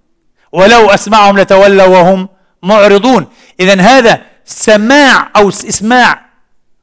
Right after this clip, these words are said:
سوان أذن، أم سماع إيه؟ عقل وإدراك وعلم وفهم؟ لا، السماع الثاني. علم الله أننا كنا نفهم هذا ونحن غلمان ونناقش فيه. هذا السماع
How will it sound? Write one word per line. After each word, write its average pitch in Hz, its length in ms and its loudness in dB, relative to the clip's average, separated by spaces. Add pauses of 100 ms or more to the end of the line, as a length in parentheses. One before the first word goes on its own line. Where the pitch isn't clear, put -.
(680)
سوان 214 440 0
أذن، 247 400 -4 (1120)
أم 185 100 -2
سماع 196 360 0
إيه؟ 208 280 -2 (560)
عقل 180 440 -4
وإدراك 170 580 -2
وعلم 165 320 -2
وفهم؟ 143 400 -4 (220)
لا، 190 180 -4
السماع 160 280 -6
الثاني. 147 420 -10 (280)
علم 226 260 0
الله 214 340 2
أننا 214 260 -2
كنا 202 260 -6
نفهم 190 260 -4
هذا 190 160 -2
ونحن 180 220 -4
غلمان 151 380 -10 (800)
ونناقش 175 420 -4
فيه. 113 160 -20 (340)
هذا 320 440 2
السماع 196 640 -2